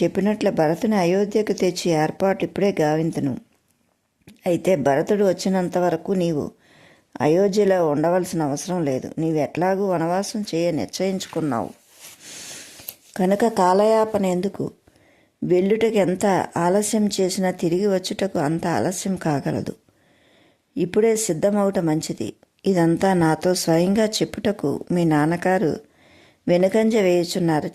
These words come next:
చెప్పవలనన్న భావము హృదయంలో ఉండేయను. ప్రేమించిన కుమారుడు ఇట్టి ఆజ్ఞ ఎట్లు చేతునని సిగ్గు అతని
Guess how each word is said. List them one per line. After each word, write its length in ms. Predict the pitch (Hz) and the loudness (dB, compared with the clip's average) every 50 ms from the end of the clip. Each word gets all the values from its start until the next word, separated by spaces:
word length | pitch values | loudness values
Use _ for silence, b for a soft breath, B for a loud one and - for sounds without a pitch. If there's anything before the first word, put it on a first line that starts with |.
| - 180 | -2 0
చెప్పవలనన్న 720 | 156 - - 190 196 208 196 196 190 185 180 175 175 170 | 0 0 0 2 2 2 2 2 2 0 0 0 0 -2
భావము 540 | 151 147 151 147 151 170 185 196 202 202 | 0 0 0 2 2 2 0 0 0 0
హృదయంలో 600 | 202 202 175 151 - 156 170 185 196 196 202 190 | 0 0 0 -2 0 0 -2 0 0 0 0 0
ఉండేయను. 800 | 165 156 156 151 165 180 185 185 185 208 208 226 247 240 208 196 - b b b b b b b b b b b b b b b - - | 0 0 0 0 0 0 0 0 0 0 -2 -2 -2 -4 -4 -6 -10 b b b b b b b b b b b b b b b -2 0
ప్రేమించిన 520 | 180 190 196 208 226 226 226 254 220 220 | 2 2 4 4 2 2 2 0 0 0
కుమారుడు 460 | 214 - 165 170 185 196 208 220 214 | 0 0 0 2 2 2 2 2 2
ఇట్టి 280 | 214 185 175 - - 165 | 2 0 0 0 0 0
ఆజ్ఞ 360 | 160 151 151 160 190 208 208 | 2 2 2 0 0 0 0
ఎట్లు 400 | 196 175 151 143 - 143 190 208 208 - | 0 0 0 -2 -2 -2 -2 -2 0 0
చేతునని 440 | 202 196 190 - 185 180 170 170 170 | 0 0 0 -2 -2 -2 -2 -2 -4
సిగ్గు 400 | 170 - - 165 - 202 202 233 | -4 -4 -6 -6 -4 0 0 2
అతని 520 | 220 190 - - - 147 123 101 - - | 2 2 0 0 -2 -2 -2 -2 -4 -6